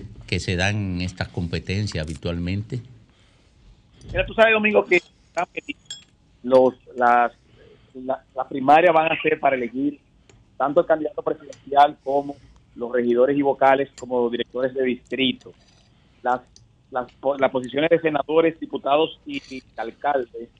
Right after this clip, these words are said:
Speaker 2: fueron elegidos, han sido elegidos por el mecanismo de encuestas, el cual se estará la semana que viene anunciando formalmente los resultados. Por lo cual, yo di-,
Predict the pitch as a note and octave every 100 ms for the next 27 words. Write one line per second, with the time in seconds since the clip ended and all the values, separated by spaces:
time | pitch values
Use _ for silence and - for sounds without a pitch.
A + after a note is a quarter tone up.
0 | _ _ _ _ _ _ B2 C3 C#3+ D3
1 | D3 C#3 C3+ B2 C3 D3 C#3+ - _ A#2+
2 | A#2 C#3 C#3 - C3+ C3 B2+ A#2 A#2 A#2
3 | _ C#3 C3+ C3 B2 A#2 _ - - -
4 | - - D#3+ D#3+ - B2+ B2 B2+ A#2+ B2+
5 | C3+ B2 B2 B2+ C3 C3 - _ _ B2
6 | A#2+ A#2+ B2 C3 C3 A#2+ A2+ B2+ B2+ B2+
7 | A#2+ A#2+ B2 B2 A#2 A#2 A#2 G#2 C#3 B2+
8 | G2 - _ - _ - - G#3 G#3+ F#3+
9 | F3+ F#3+